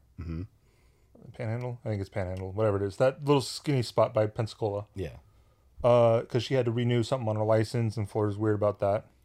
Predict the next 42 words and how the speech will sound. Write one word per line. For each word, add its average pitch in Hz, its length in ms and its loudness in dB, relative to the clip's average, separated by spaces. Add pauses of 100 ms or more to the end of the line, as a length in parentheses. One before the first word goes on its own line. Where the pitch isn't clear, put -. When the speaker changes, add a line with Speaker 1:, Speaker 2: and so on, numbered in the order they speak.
Speaker 1:
And 110 120 0
her 110 220 6
f-, 85 120 -10 (200)
family 95 540 0
is 87 200 -8
in 76 320 -8 (160)
Speaker 2:
Yes. - 300 -4
Speaker 1:
Florida. 78 320 -6
Speaker 2:
Yeah, 104 160 -6 (120)
yeah. 101 220 -4 (760)
Speaker 1:
Yeah. 123 300 6
Speaker 2:
Um, 107 240 -4 (1300)
then 139 220 4
we 143 60 2
stopped 135 460 0
at 123 320 2
New 123 100 -2
Orleans 120 320 2
for - 100 -20
the 107 80 -8
night. - 140 -10 (960)
Speaker 1:
Sick. - 300 -8 (200)
Speaker 2:
Figured 117 360 0 (840)
now's 123 300 4
the - 100 -12
time, 120 160 -2
good 127 120 2
a - 20 0
time 123 180 -2
as 120 60 2
any. 143 320 0 (560)
Let's 123 240 -10
hang 123 140 0
out 123 100 2
in 131 80 -4
New 123 80 -2
Orleans 131 380 -2
for - 60 -20
the 135 60 -2
night. 123 280 0 (480)
It 120 100 0
sucked. - 380 4